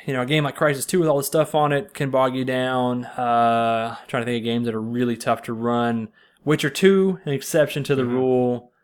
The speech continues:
Speaker 1: Uh, I got Sleeping Dogs, and if you max everything out on that, it can be a little tough, but not bad at all.
Speaker 2: Mm-hmm.
Speaker 1: And I'm not even running, like, amazing hardware. I,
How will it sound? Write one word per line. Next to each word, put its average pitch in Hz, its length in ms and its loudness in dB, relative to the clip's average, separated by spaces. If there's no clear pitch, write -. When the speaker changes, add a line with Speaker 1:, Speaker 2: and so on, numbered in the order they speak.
Speaker 1:
Uh, 107 200 -6
I 151 80 -2
got 165 160 0
Sleeping 156 480 -2
Dogs, 127 520 2
and 123 240 -6
if - 120 -10
you 127 40 -2
max 143 360 -2
everything 190 400 2
out 143 160 2
on 127 140 2
that, 127 340 0
it 160 120 -2
can 165 100 0
be 143 80 2
a 139 60 4
little 135 140 2
tough, 120 380 -2
but - 100 -6
not 170 320 -2
bad 123 220 2
at 113 60 -4
all. 101 280 -4
Speaker 2:
Mm-hmm. 143 280 -6
Speaker 1:
And 156 120 2
I'm 269 140 4
not 220 120 4
even 147 140 2
running, 135 280 2
like, 120 280 0
amazing 127 400 -2
hardware. 123 340 0
I, 135 140 -8